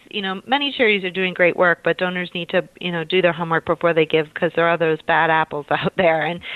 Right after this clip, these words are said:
yeah, in times of crisis, you don't wanna go with a brand new charity. They don't have any experience. They don't even have stationery. Um,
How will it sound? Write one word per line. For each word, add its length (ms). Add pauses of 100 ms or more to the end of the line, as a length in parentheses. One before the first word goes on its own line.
(160)
yeah, 180
in 80
times 260
of 60
crisis, 380
you 100
don't 240
wanna 160
go 120
with 120
a 60
brand 260
new 100
charity. 340
They 140
don't 200
have 180
any 180
experience. 560
They 80
don't 140
even 160
have 120
stationery. 680 (420)
Um, 340